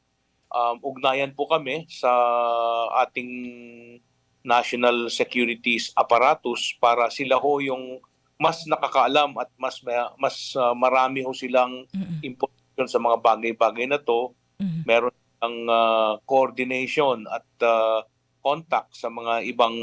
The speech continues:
Speaker 1: ah, ahen-, ahensya pa ng ibang
Speaker 2: Mm-hmm.
Speaker 1: pamahalaan naman, ibang bansa, para ho malaman natin kung may katotohanan man itong lumabas sa Al Jazeera. Banggitin ko na lang kasi
Speaker 2: Opo,
Speaker 1: nakita
Speaker 2: Al Jazeera, sir. Mm-mm. So, sir, dun sa, um,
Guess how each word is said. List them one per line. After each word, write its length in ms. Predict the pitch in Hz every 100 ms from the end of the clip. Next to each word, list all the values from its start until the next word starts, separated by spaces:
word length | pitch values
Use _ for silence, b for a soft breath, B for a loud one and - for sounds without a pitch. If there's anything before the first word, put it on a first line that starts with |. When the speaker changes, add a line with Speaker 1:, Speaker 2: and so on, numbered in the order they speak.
| 113
Speaker 1:
ah, 120 | 101
ahen-, 460 | 120 120 127 131 -
ahensya 520 | 113 139 131 - 139
pa 260 | - 110 117
ng 260 | 117 113
ibang 380 | 113 120 123 117
Speaker 2:
Mm-hmm. 80 | -
Speaker 1:
pamahalaan 560 | 113 120 120 120 120 139
naman, 260 | 131 110 110
ibang 260 | 113 113
bansa, 480 | 123 123 - 101 - _ _ _ _
para 240 | - 135 143
ho 140 | 151
malaman 480 | 147 131 123 127 127
natin 380 | 123 117 156 143
kung 160 | 127
may 100 | 123
katotohanan 800 | 139 143 147 143 143 131 127 127
man 240 | 131 143 123
itong 520 | 113 123 117 113 113 - _ _ -
lumabas 480 | 123 123 120 123 -
sa 100 | 123
Al 160 | 117 110
Jazeera. 540 | 113 104 117 113 110
Banggitin 480 | 101 113 120 - 139
ko 100 | 151
na 140 | 156
lang 160 | 170 127
kasi 240 | 185 147
Speaker 2:
Opo, 80 | 151
Speaker 1:
nakita 240 | - 120
Speaker 2:
Al 80 | 170
Jazeera, 400 | 156 151 170 170
sir. 240 | 160 165 156 _
Mm-mm. 300 | - 180 170 - B B
So, 160 | 311
sir, 100 | 320 339 B _ -
dun 300 | 269 381 370
sa, 340 | 349 339 330 - B B _ 269
um, 640 | 262 262 262 247 247 226